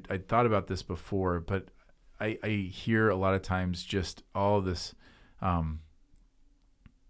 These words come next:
just grumbling and kind of, uh, complaining about the public school system and, and what an evil, what an evil place it is, like any public school.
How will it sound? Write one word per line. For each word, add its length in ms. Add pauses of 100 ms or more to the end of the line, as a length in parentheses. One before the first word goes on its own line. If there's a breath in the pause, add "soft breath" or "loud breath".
(420)
just 460
grumbling 500
and 80
kind 200
of, 240 (140)
uh, 200 (500)
complaining 500
about 300
the 80
public 320
school 320
system 500
and, 280
and 380
what 180
an 120
evil, 540 (480)
what 160
an 140
evil 560 (580)
place 320
it 100
is, 460
like 160
any 120
public 300
school. 520